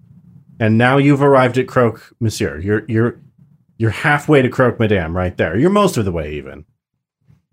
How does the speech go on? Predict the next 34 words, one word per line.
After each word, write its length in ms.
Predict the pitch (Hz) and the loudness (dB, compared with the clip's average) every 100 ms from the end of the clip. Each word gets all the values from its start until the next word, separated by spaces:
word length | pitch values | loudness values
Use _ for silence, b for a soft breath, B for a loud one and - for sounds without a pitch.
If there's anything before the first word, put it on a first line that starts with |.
| - | -8
And 100 | 120 | -4
a 40 | |
croque 240 | 123 175 175 | 2 2 2
madame 380 | 196 202 156 135 | 2 2 2 2
is 200 | 143 117 | 0 2
just 360 | 139 123 - | -2 -2 -6
a, 260 | 135 135 131 | -6 -4 0
another 360 | 127 139 151 139 | 2 4 2 2
variation 880 | 147 151 147 151 143 113 95 87 _ _ _ _ _ | 2 4 2 0 0 -2 -2 -4 _ _ _ _ _
with 480 | 110 113 107 101 98 - | -2 2 4 2 -2 -14
a 60 | |
fried 600 | - - 110 104 113 113 | -14 -6 -2 0 0 0
or 140 | 92 82 | -2 -6
poached 440 | - 98 98 - | -4 -4 -4 -6
egg 260 | 82 98 123 | -6 -4 -6
on 180 | 127 | -6
top. 420 | 131 135 131 151 - - _ _ _ _ _ _ | -8 -8 -8 -8 -10 -20 _ _ _ _ _ _
Uh, 260 | 98 95 - - | -6 -6 -6 -6
I 200 | 131 165 | -2 -2
think 640 | 160 123 98 90 - - _ _ _ _ - | -2 -2 -2 -6 -12 -20 _ _ _ _ -2
over 360 | 127 113 101 92 | 0 2 -2 -4
easy 540 | 87 80 85 78 80 - | -6 -8 -8 -8 -12 -10
is 220 | 90 - | -10 -8
the 100 | 87 | -8
way 160 | 80 | -8
to 80 | 76 | -10
go, 420 | 71 80 67 67 _ _ - - _ _ _ - - | -12 -12 -14 -18 _ _ -20 -20 _ _ _ -18 -8
'cause 140 | 98 | -4
I 60 | 87 | -2
like 240 | 87 85 | -4 -6
that 180 | 90 80 | -8 -6
runny 280 | 87 78 73 | -8 -8 -10
egg 220 | 78 71 | -10 -12
yolk. 440 | 67 67 - - | -14 -14 -16 -20